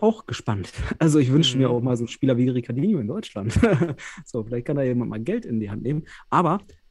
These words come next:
Speaker 1: wir kommen ja noch auf die Bundesliga und wir haben da natürlich auch unsere, mittlerweile unsere, ich sag mal, unsere spektakulären Spieler. Ne, du bist ja auch so verliebt in manch einen Spieler aus Hohenstein mit brasilianischem Background.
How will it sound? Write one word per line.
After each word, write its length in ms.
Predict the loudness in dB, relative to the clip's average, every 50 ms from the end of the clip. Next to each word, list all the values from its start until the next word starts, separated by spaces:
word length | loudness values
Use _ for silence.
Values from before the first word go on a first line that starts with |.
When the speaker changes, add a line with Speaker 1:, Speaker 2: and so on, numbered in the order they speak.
| -14 -8
Speaker 1:
wir 80 | -6 -2
kommen 160 | 2 4 4
ja 100 | 4 4
noch 120 | 0 -2
auf 100 | -4 -6
die 80 | -6 -6
Bundesliga 500 | -2 -2 -2 -2 -4 -6 -8 -6 -6 -4
und 180 | -4 -4 -4
wir 160 | -4 -6 -4 -4
haben 220 | -4 -2 -2 -2
da 100 | -2 -4
natürlich 400 | -6 -8 -6 -4 -4 -4 -4 -4
auch 200 | -6 -8 -8 -10
unsere, 440 | -8 -8 -8 -10 -8 -10 -10 -10 -10 _
mittlerweile 540 | -6 -2 0 0 0 2 2 0 2 0 2
unsere, 420 | 2 0 0 0 -2 -4 -4 -6 -8 -14 -20 -20 -20 -20 -20 -20
ich 280 | -20 -20 -20 _ _ -6
sag 100 | -2 0
mal, 80 | 0
unsere 180 | 0 0 -2 -2
spektakulären 1040 | -4 -6 -10 _ -6 -6 -6 -4 -6 -6 -2 2 2 4 4 4 4 2 0 0 -2 -6 -12 -20 -20 -20 _ -18
Spieler. 600 | -14 -14 -14 -12 -6 -4 -2 -2 0 -2 -4 -6 -6
Ne, 140 | -4 -4 -2
du 120 | -2 -2
bist 260 | -2 -2 -4 -2 -2
ja 80 | -2 -2
auch 100 | -2 -2
so 200 | -4 -4 -4 -4
verliebt 460 | -4 -6 -6 -4 -2 -2 -4 -4 -4
in 160 | -6 -2 -2
manch 280 | -2 -2 -2 -4 -6 -6
einen 100 | -6 -6
Spieler 300 | -6 -6 -6 -6 -6 -4
aus 180 | -6 -8 -4
Hohenstein 600 | -2 -2 -2 -2 -4 -6 -8 -8 -6 -6 -8 -8 _ -20 _ -10
mit 100 | -8 -4
brasilianischem 640 | 0 2 4 6 6 6 6 4 2 2 0 0
Background. 400 | -2 -2 -2 -2 -4 -4 -4 -6